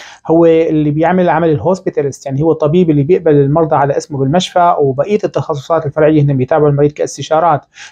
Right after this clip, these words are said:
فإذا الطبيب ما هو متدرب بأمريكا وما بيعرف السيستم، ما بيعرف كيف يطلب استشارات، والله العليم حيكون عبء على المشفى أكثر ما يكون هو طري-، آه، يعني هو حل ل-، ل-، بدل ما يكون مساعد للمشفى بحل مشاكل نقص الأطباء.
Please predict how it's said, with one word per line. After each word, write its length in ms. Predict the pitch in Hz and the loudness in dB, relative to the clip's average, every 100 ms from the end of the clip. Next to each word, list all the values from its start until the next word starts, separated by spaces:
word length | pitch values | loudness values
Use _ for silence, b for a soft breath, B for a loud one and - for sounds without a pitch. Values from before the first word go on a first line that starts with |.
| - | -4
فإذا 140 | 156 160 | 0 0
الطبيب 340 | 160 175 208 | 0 0 2
ما 140 | 208 | 2
هو 60 | 220 | 2
متدرب 340 | 170 185 190 | 2 2 2
بأمريكا 400 | 156 151 170 180 | 0 -2 -2 -2
وما 160 | 151 151 | -2 0
بيعرف 280 | 190 180 147 | 0 0 -2
السيستم، 420 | 143 151 - 160 | -8 -12 -4 -4
ما 140 | 147 147 | -2 0
بيعرف 220 | 180 151 | 0 -2
كيف 200 | 160 165 | -6 -6
يطلب 200 | 160 151 | -4 -6
استشارات، 600 | 143 - 151 147 151 - B B - | -8 -4 0 2 0 -2 B B -4
والله 200 | 156 208 | 0 2
العليم 260 | 208 196 - | 2 0 -2
حيكون 300 | 165 190 175 | -2 -2 0
عبء 260 | 190 226 - | 0 0 0
على 200 | 165 156 | 0 0
المشفى 440 | 147 185 - 151 | 0 -4 -4 -4
أكثر 340 | - - - | -4 -4 -4
ما 120 | 156 143 | 0 0
يكون 200 | 160 151 | 0 2
هو 160 | 147 | 2
طري-، 360 | 147 143 143 139 | 2 2 2 0
آه، 520 | 135 135 131 135 135 147 143 143 147 147 | 2 2 2 0 -2 -2 -2 0 -4 -4
يعني 300 | 143 131 127 | -6 -6 -4
هو 140 | 143 143 | 0 0
حل 400 | - 170 165 165 | 2 2 2 0
ل-، 300 | 160 139 135 | 0 0 -2
ل-، 60 | 135 - 151 151 147 | -6 -10 -6 -6 -6
بدل 240 | - 147 151 | -2 0 2
ما 80 | 143 | 0
يكون 200 | 156 151 | 0 -4
مساعد 460 | 160 175 151 135 | -2 0 2 0
للمشفى 1160 | 135 135 131 131 131 127 131 127 127 139 147 - | -2 -2 -4 -4 -6 -6 -6 -6 -6 -8 -8 -10
بحل 280 | - - 131 | -8 -2 -2
مشاكل 500 | 131 139 127 135 127 | -2 -2 0 -2 -4
نقص 220 | 139 139 160 | -6 -8 -6
الأطباء. 520 | 151 151 156 151 | -6 -4 -2 -2